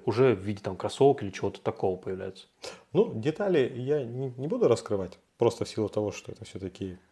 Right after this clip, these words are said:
Speaker 2: м,
Speaker 1: Да.
Speaker 2: собственность компании. Но верхнеуровневая задача решается, да, примерно так, как ты говорил. Мы берем, капчурим изображение, мы каким-то образом определяем, где там ноги,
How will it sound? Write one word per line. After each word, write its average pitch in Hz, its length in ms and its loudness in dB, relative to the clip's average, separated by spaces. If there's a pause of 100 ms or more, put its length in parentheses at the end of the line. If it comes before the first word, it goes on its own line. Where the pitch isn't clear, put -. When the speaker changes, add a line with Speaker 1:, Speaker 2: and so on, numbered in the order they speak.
Speaker 2:
м, 92 460 -10 (200)
Speaker 1:
Да. 104 280 2 (540)
Speaker 2:
собственность 110 460 0
компании. 120 460 2 (400)
Но 131 200 4
верхнеуровневая 165 960 2 (260)
задача 160 360 2
решается, 127 400 2
да, 98 140 2
примерно 151 500 -2
так, - 340 -4
как - 200 0
ты 127 100 -2
говорил. 92 400 -4
Мы 151 140 -2
берем, 226 480 -4
капчурим 131 460 2
изображение, 180 720 4 (440)
мы 120 380 6
каким-то 127 420 4
образом 113 320 4
определяем, 107 800 2
где 104 260 -4
там 113 160 -4
ноги, 214 280 -2